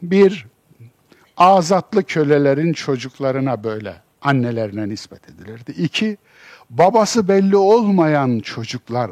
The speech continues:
annelerine nispet edilirdi. Üç, anneleri hayat kadını olanların annelerine nispet edilirdi. Yani her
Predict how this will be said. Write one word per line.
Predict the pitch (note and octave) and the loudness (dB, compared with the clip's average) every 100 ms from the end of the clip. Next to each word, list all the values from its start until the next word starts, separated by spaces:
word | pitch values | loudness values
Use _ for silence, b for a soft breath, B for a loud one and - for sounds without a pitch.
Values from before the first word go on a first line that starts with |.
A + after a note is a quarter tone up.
| - | -6
annelerine | B2 A#2 A2+ G#2+ G2+ F#2+ | -4 -2 -4 -6 -10 -12
nispet | F2+ - G#2+ - | -12 -14 -18 -16
edilirdi. | G2+ G#2+ A#2 A2 | -16 -14 -14 -14
Üç, | B2+ F3+ G#3 - - _ B B B B - | -10 -6 -4 -6 -12 _ B B B B -2
anneleri | D#3+ G#3 F#3+ E3+ D#3+ D3+ F#3+ | 2 4 2 2 0 0 -2
hayat | C3+ C#3 G3 - | -4 -2 -2 -4
kadını | - A2+ B2 A#2 A#2 | -8 -6 -4 -4 -6
olanların | A2+ A2 A2+ B2 G#2 F#2 F2 F#2+ _ _ _ _ _ _ _ _ - A#2 A#2+ C3 G2 - _ - | -10 -10 -6 -6 -6 -8 -14 -20 _ _ _ _ _ _ _ _ -12 -8 -6 -4 -6 -12 _ -4
annelerine | B2+ G#2+ G2 - F2 E2+ | -2 -2 -8 -14 -16 -16
nispet | D#2+ - - - | -16 -18 -20 -20
edilirdi. | - - - - _ _ _ _ _ _ _ _ _ _ _ - | -20 -20 -20 -20 _ _ _ _ _ _ _ _ _ _ _ 0
Yani | - B3+ A#3+ G#3 D#3 b b b b | 4 6 6 4 2 b b b b
her | - - - E4+ | -16 -4 4 6